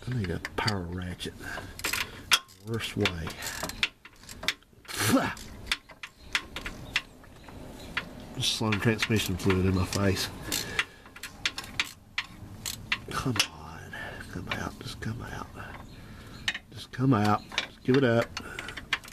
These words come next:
I'm just gonna keep on doing this until you're all the way out. It's one of those that always says, "No, I'm not gonna let you thread it out by hand."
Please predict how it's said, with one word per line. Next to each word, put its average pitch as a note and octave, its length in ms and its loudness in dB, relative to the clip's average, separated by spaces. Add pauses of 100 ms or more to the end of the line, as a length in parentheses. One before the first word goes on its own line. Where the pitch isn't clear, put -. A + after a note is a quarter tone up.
(1300)
I'm G#2 80 -2
just - 180 2
gonna F#2 220 -18
keep - 200 -2
on B2+ 180 8
doing B2 220 10
this A#2+ 280 8
until F#2 280 2
you're F2+ 100 -4
all A#2 260 0
the A#2 60 -4
way A2+ 160 4
out. E2 200 0 (2750)
It's - 180 -6
one G#2+ 160 6
of G2+ 60 8
those G2 200 4
that - 360 -4
always - 260 4
says, - 260 0
"No, D#3 420 6
I'm C3+ 160 4
not A2 200 4
gonna - 180 -4
let F#2+ 160 0
you G2 80 0
thread F#2 280 4
it F2+ 80 2
out F2+ 200 2
by G2+ 120 2
hand." F#2 360 2